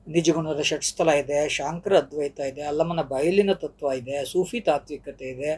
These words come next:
ಹಾಗೆ ಶಾಕ್ತ ಇದೆ, ಬಹುಶಃ ಕಡ್ಕೋಳ ಮಡಿವಾಳಪ್ಪನ ಅಲ್ಲಮನ ಬಯಲಿನ ಪರಿಕಲ್ಪನೆ ಇದೆ. ಹೀಗೆ ಅನೇಕ ತಾತ್ವಿಕತೆಗಳ ಒಂದು ಸಂಗಮ ಭೂಮಿಯಾದ ತತ್ವಪದಗಳಲ್ಲಿ ಅಚಲಿಗರದು ಬಹಳ ದೊಡ್ಡ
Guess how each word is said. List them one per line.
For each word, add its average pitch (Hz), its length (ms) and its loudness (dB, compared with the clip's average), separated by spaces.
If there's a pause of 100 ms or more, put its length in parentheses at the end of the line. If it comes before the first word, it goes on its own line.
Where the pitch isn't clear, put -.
(500)
ಹಾಗೆ 160 200 2
ಶಾಕ್ತ 170 480 4
ಇದೆ, 147 540 6 (840)
ಬಹುಶಃ 196 440 8 (280)
ಕಡ್ಕೋಳ 190 340 6
ಮಡಿವಾಳಪ್ಪನ 165 600 4
ಅಲ್ಲಮನ 151 480 0
ಬಯಲಿನ 165 460 0 (320)
ಪರಿಕಲ್ಪನೆ 139 540 -6
ಇದೆ. 135 260 -4 (360)
ಹೀಗೆ 190 400 6 (480)
ಅನೇಕ 247 520 6
ತಾತ್ವಿಕತೆಗಳ 190 1000 -2 (280)
ಒಂದು 170 300 -4
ಸಂಗಮ 208 480 2
ಭೂಮಿಯಾದ 175 460 -4
ತತ್ವಪದಗಳಲ್ಲಿ 160 920 -2 (280)
ಅಚಲಿಗರದು 165 680 4
ಬಹಳ 135 360 -4
ದೊಡ್ಡ 139 480 4